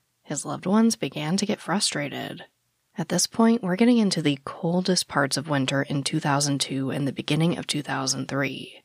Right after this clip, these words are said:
The nearby bodies of water freeze, and the hope is that if Josh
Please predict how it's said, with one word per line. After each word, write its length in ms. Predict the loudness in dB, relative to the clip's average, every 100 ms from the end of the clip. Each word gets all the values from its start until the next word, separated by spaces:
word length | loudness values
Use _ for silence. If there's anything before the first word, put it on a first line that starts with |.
| _ _ -2
The 80 | 0
nearby 380 | 2 4 4
bodies 360 | 2 0 0 0
of 120 | -2
water 320 | -2 0 0
freeze, 800 | 0 -2 0 -2 -4 -4 -4 -4 _ _
and 140 | -8 -6
the 60 |
hope 320 | -6 -8 -4 2
is 320 | 4 4 2
that 180 | -2 -4
if 140 | -4
Josh 340 | -2 0 -2